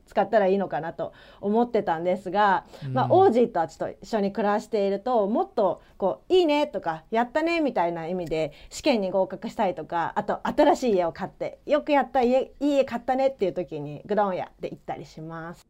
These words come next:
Speaker 2: うんうん。あとは最後に「メイト」をつけたら、
Speaker 1: あ、
Speaker 2: さらに
Speaker 1: もう完璧ですね。
Speaker 2: なんか、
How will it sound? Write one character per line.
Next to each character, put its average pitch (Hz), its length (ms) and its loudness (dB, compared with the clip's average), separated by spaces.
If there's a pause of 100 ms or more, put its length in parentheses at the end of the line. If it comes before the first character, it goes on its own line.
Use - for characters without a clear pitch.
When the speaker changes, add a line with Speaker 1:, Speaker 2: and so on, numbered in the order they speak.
Speaker 2:
う - 20 -10
ん 139 40 -8
う 131 40 -8
ん。 120 560 -10
あ 165 120 -4
と 143 100 0
は 123 60 2
最 160 260 6
後 143 80 0
に 110 160 -4
「メ 143 180 2
イ 135 60 0
ト」 107 140 -6
を - 20 -6
つ - 120 -16
け 120 120 -4
た 110 160 -4
ら、 110 180 -6
Speaker 1:
あ、 240 160 8
Speaker 2:
さ 240 80 4
ら 240 60 6
に 208 60 6
Speaker 1:
も 196 40 0
う - 80 -4
完 220 180 2
璧 202 220 0
で 185 140 0
す 117 100 -4
ね。 110 60 -2
Speaker 2:
な 170 140 -8
ん 220 40 -12
か、 - 40 -20